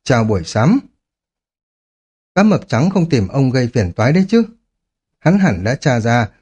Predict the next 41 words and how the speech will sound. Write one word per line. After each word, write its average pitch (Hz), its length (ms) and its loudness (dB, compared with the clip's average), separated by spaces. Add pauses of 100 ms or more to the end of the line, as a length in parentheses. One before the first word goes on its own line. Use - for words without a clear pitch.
(120)
tôi 214 140 2
là 175 100 2
hành 127 180 -2
khách 226 240 -4
của 123 100 -2
tàu 110 320 0
White 120 340 0
Angel." 127 400 0 (880)
Island 160 380 2
mặc 123 200 -2
áo 123 140 -2
khoác 233 280 -4
đỏ 110 200 0
sậm, 131 240 -2 (300)
tháo 123 220 0
xuống 160 360 0
cái 180 120 0
mũ 196 200 2
hình 117 280 0 (500)
thuyền 120 200 2
ở 92 100 -4
trên 160 280 0
đầu, 107 280 -4 (160)
cười 147 180 2
ha 165 160 -4
hả 117 260 -6
mà 85 140 -4
nói, 127 320 0 (600)
"Đấy 180 140 2
là 185 120 2
vấn 139 260 -2
đề 113 220 0
của 95 140 -8
hắn 147 220 0
ta. 139 280 0 (840)
Thật 143 160 0
ra 139 260 2
thì 123 240 -2
hắn 123 180 2
bắt 214 200 0
cậu 135 260 -2